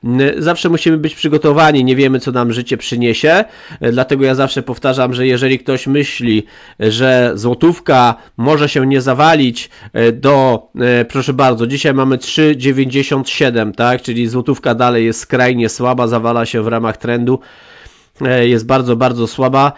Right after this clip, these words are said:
mimo tego, że złoto drożeje do dolara, bo do dolara, Szanowni Państwo, złoto też podrożało oczywiście.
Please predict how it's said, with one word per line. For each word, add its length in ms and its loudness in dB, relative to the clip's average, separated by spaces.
mimo 260 0
tego, 520 0
że 160 0
złoto 460 0
drożeje 420 -2
do 120 -4
dolara, 400 2
bo 120 -2
do 100 -10
dolara, 420 -2
Szanowni 340 -6
Państwo, 360 -6
złoto 300 -2
też 180 -2
podrożało 680 0
oczywiście. 760 -4